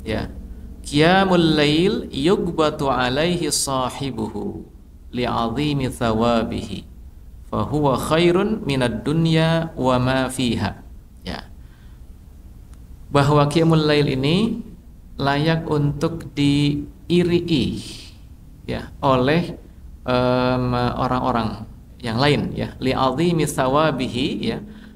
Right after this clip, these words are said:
karena besarnya pahala yang diperoleh oleh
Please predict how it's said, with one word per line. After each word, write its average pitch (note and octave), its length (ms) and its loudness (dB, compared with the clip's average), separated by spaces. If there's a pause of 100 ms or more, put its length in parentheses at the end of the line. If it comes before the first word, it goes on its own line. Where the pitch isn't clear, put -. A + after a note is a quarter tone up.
(160)
karena C3+ 640 -2
besarnya D3+ 640 -2
pahala C3 400 -2
yang A#2+ 320 -2
diperoleh A#2+ 560 -2
oleh A#2 240 -2